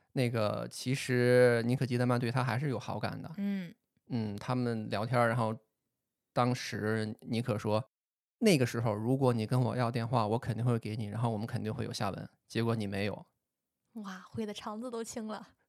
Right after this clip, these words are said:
Speaker 1: 是。这也是好多年以后两个人释然了嘛，在那个访谈节目里才可以大方地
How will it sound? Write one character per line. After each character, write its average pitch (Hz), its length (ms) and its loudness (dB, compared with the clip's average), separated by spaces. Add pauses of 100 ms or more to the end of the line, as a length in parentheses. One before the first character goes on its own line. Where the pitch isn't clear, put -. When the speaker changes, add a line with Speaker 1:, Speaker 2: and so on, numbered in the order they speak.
Speaker 1:
是。 113 320 -2 (920)
这 311 120 6
也 175 100 10
是 175 240 10 (220)
好 127 160 8
多 170 100 8
年 185 80 8
以 - 40 8
后 180 120 10
两 127 140 10
个 123 80 4
人 151 100 4
释 - 220 0
然 120 200 4
了 156 80 4
嘛， 131 200 2 (320)
在 139 380 10
那 117 260 2
个 110 540 0
访 107 200 2
谈 123 140 2
节 123 100 0
目 120 80 0
里 120 60 0
才 123 160 4
可 127 260 2
以 117 160 2
大 120 200 6
方 120 160 0
地 110 260 -2